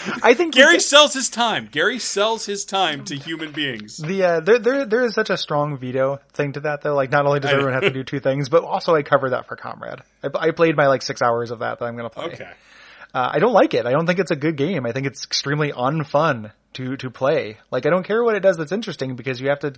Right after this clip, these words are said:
Speaker 1: sit through too much. Like, the mechanics aren't fun, man.
Speaker 2: Gary,
Speaker 1: We d-,
Speaker 2: what's
Speaker 1: we
Speaker 2: the milestone where you have to watch a full Let's Play of something?
Speaker 1: Oh, I don't know. Someone could just, like, offer me money under the table probably to do that, depending on, like, how long the thing was.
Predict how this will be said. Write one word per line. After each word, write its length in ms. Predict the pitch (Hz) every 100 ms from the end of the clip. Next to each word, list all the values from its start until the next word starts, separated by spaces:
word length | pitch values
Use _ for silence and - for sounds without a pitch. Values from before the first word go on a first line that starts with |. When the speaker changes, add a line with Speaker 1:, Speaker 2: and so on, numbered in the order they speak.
| 127
Speaker 1:
sit 180 | 233 247
through 140 | 135
too 140 | 110 120
much. 420 | - - - - _ _ _ _ - _ _ 131
Like, 360 | 127 123 - - _ _
the 80 | 143
mechanics 440 | 151 233 294 -
aren't 180 | 113 -
fun, 220 | 113 107
man. 300 | 110 160 233 - _ -
Speaker 2:
Gary, 160 | 240
Speaker 1:
We 60 | 269
d-, 60 |
Speaker 2:
what's 100 | 269
Speaker 1:
we 60 | 202
Speaker 2:
the 60 | 285
milestone 480 | 247 240 - 220 208
where 100 | 190
you 80 |
have 140 | 170 170
to 100 | 156
watch 180 | 147 139
a 60 |
full 260 | - 143 123
Let's 220 | 113 -
Play 220 | - 90
of 100 | 80
something? 320 | - 80 78 - _ _ - - - - - - - _ -
Speaker 1:
Oh, 340 | 175 185 180
I 160 | 170 156
don't 220 | 135 117
know. 300 | 117 117 117
Someone 260 | - 330 320
could 140 | 247
just, 160 | 165 151
like, 120 | 139
offer 240 | 131 120 139
me 120 | 131
money 220 | 127 123
under 220 | 120 117
the 100 | 113
table 380 | - 123 120 117
probably 420 | 117 113 113 117
to 120 | 107 113
do 160 | 117
that, 320 | 113 113 113 - _ _
depending 340 | 127 147 143
on, 160 | 131 123
like, 420 | 123 117 117 - _ _ _ -
how 220 | - 123
long 280 | 113 113 110
the 80 |
thing 260 | 104 120 113
was. 400 | 117 131 120